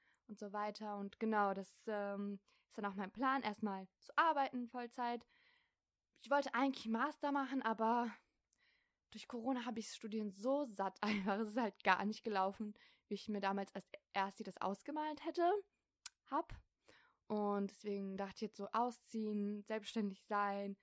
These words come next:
meine eigenen vier Wände. Papa hat ja auch im Dezember geheiratet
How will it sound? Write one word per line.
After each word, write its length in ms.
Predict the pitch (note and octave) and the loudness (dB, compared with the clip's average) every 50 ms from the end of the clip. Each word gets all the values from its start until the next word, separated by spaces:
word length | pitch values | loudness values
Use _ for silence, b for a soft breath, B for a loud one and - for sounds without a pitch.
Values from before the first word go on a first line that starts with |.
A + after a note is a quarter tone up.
| b b b b b b | b b b b b b
meine 160 | G3+ G3+ - | -4 0 2
eigenen 280 | G#3+ A3 A3+ A3+ A3 | 4 4 6 6 4
vier 240 | G#3 - A3+ G#3 F#3+ | 4 2 -2 -2 -2
Wände. 640 | G3 G3+ G#3 G#3 G3+ G3+ G3+ G3+ G3 G3 G3+ G#3 G3+ _ _ b b b b b b b - | 0 0 0 0 0 0 0 0 0 0 -2 -4 -6 _ _ b b b b b b b -4
Papa 220 | B3+ B3+ B3+ B3+ | -4 -2 0 0
hat 160 | B3+ A3+ - | -2 0 2
ja 120 | A3 G3+ G#3+ | 4 4 4
auch 160 | A3 G#3+ - | 4 4 2
im 80 | G#3 | -2
Dezember 440 | G3+ G#3 G3 - A#3 A3 A3 A3 G#3 | -2 -2 -2 0 0 2 2 0 0
geheiratet 760 | G#3 F#3+ F3+ A3 B3+ C4+ C4 C4 C4 B3 - - D4 C4 B3 | -2 -4 -4 -2 -4 -2 0 0 0 0 2 4 4 4 4